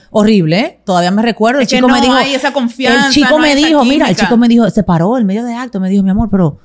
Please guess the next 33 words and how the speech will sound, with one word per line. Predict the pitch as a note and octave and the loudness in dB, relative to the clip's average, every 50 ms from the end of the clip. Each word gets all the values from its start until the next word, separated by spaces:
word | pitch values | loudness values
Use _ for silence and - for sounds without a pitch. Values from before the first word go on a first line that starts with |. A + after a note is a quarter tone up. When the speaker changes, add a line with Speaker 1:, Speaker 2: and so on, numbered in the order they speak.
| - - | -10 -4
Speaker 1:
tú | - E3+ | -2 0
eres | F#3 G3+ | 2 2
humana, | G#3+ B3+ C#4 D4 C#4 A3+ F3 D#3+ | 2 2 2 2 4 4 2 2
tú | - F3 | 2 0
sientes, | - - - F3+ G3+ B3+ D4 D4+ B3 C#4 B3+ - | 0 2 2 2 2 2 2 0 0 0 0 0
tú, | - G#3+ G#3 F3+ | 2 2 2 2
tú | - A3 A3 A#3 A3+ A#3 A3 | 2 2 2 4 4 4 4
mojas, | F#3+ F3 F#3+ A3+ C#4 D4+ D4 C4+ C4+ A#3+ G3 | 4 4 4 4 4 4 4 2 2 2 0
tú, | A#3+ B3+ C4+ C4 A3 | 0 2 2 0 0
¿qué | - A3+ | 0 -2
es | B3 | 0
lo | C#4+ C#4+ B3+ | 0 2 2
que | B3+ | 0
es | C4 B3+ | 0 -2
contigo? | C4 B3 A3 F#3+ - A3+ C#4+ F4+ A4+ - - - D4+ A#3 F#3+ F#3 | -2 -2 -2 0 0 2 2 0 -2 -2 -2 0 0 0 0 0
Yo | F#3 | 0
te | F3 | -2
Speaker 2:
Claro. | G3+ F#3 - | -2 -2 -2
Speaker 1:
echo | A#3 B3 C4 | -2 -2 -2
de | B3+ A#3+ | -2 -2
todo | G3+ - A#3 B3+ D#4+ E4+ E4+ C#4+ | -2 0 0 0 0 0 0 -2
y | B3+ | -2
nada", | A3 A3+ B3 C#4+ D4+ C#4 B3 G#3 | -2 -4 -4 -6 -6 -6 -6 -6
y | G#3 | -6
es | G3 F#3+ | -6 -8
que | G3+ - A3 | -10 -10 -10
no | G#3 G3+ | -10 -8
había | G3+ G#3 A3+ A#3 | -10 -10 -12 -14
esa | A3 G#3 - G#3+ E3+ | -14 -14 -16 -16 -18
química, | _ _ - A#3 C4+ D4+ D4 C4 G3+ - G#3+ F#3 | _ _ -18 -16 -14 -12 -10 -10 -10 -10 -10 -10
¿me | F3 | -8
Speaker 2:
Química. | F#3 G3 G3 F#3+ | -8 -8 -8 -8
Speaker 1:
entiendes? | F#3 F#3+ A#3 G3+ F#3 F3 | -6 -6 -4 -4 -4 -6